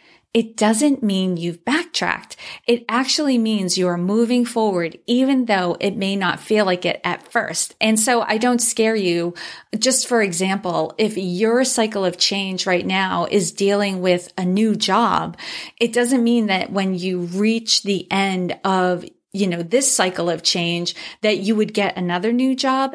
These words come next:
It probably means you're just looking at a potential promotion or new responsibilities, changing, you know, your role within the company. In business, it could mean expanding your client base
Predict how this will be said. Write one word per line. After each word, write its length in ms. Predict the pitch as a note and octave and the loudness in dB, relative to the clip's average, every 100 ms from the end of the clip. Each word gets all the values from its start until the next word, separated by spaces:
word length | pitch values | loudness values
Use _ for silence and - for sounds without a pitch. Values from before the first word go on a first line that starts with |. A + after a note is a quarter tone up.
| - | -2
It 180 | A#3+ A3+ | -2 -2
probably 380 | - D4+ F4+ E4+ | -2 0 0 0
means 360 | C4 B3+ G#3+ | 2 2 0
you're 160 | G#3 G3+ | 2 0
just 380 | G3+ A3+ A3 G3+ | 0 0 0 -2
looking 420 | G#3 G#3+ G3+ G3 | -4 -2 -4 -4
at 380 | G3+ F#3 F3+ - | -2 0 0 -2
a 60 | - | -4
potential 500 | G3+ G3+ G3 - E3+ | -2 0 0 0 -2
promotion 840 | - F#3 A3 B3 - A#3 A3+ A3 | -4 -2 0 0 0 2 2 0
or 220 | G#3+ F#3 | -2 -2
new 240 | F#3 A3 A3 | 0 0 0
responsibilities, 1300 | G#3+ A3 F3 E3+ F#3 G#3 A3 G#3+ G#3+ G#3 G3+ F#3+ - | -2 -2 -4 -6 -4 0 2 2 0 0 0 -2 0
changing, 960 | - A3 A#3+ A#3+ A#3+ A#3+ A#3+ A#3+ A#3+ - | 0 2 0 2 2 2 2 2 -2 -6
you 160 | G#3 G#3 | -2 0
know, 180 | F#3+ | 0
your 260 | F#3 F3+ F3 | -2 0 -2
role 440 | F3 A3+ B3 B3 | 0 -2 0 0
within 500 | A#3+ A#3+ A3+ A3 A3 | 0 0 0 0 -2
the 80 | A3 | -2
company. 720 | A3 A3+ A3 A3 A3 A3 A3 - - - - - _ - | -2 -2 0 0 2 0 -2 -8 -14 -14 -18 -20 _ -4
In 220 | A3+ A3+ A3 | 0 2 2
business, 460 | C4 C4+ A3 G#3 - | -2 2 2 2 2
it 140 | A3 | -2
could 240 | G#3+ A3+ A3 | 2 0 0
mean 480 | G#3 G3 G3 F#3+ - | 0 0 0 -2 -4
expanding 1120 | G#3 - - G3 G3+ G#3+ G#3+ G#3 G#3 G#3 G#3 - - - - | -4 -2 0 0 0 0 0 0 0 -2 -6 -14 -20 -20 -8
your 400 | F3 F#3+ F3+ F3+ | -2 0 0 -2
client 500 | - G#3 B3+ C#4 C4+ | -4 0 0 0 0
base 420 | C#4 C4+ C#4 | 0 2 0